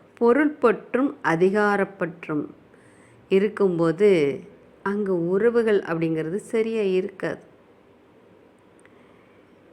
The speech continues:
நம்ம குடும்பத்திலே எடுத்துக்கோங்களேன், கணவன் மனைவியாக இருந்தாலும் சரி, நம்ம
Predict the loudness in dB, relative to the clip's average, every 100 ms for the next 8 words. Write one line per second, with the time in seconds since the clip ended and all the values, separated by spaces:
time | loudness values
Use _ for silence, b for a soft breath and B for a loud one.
0 | -20 -20 -20 _ -20 -20 _ 0 0 2
1 | -2 -6 -6 -2 -2 -2 2 2 2 0
2 | -4 -6 0 2 2 2 0 -2 -8 -16
3 | -20 _ _ _ -20 _ -20 _ _ _
4 | _ _ -10 -2 2 4 4 4 4 4
5 | 4 4 2 2 0 0 0 0 0 -2
6 | -4 -2 -2 -2 -6 -14 -20 _ b b
7 | b b -6 -2 0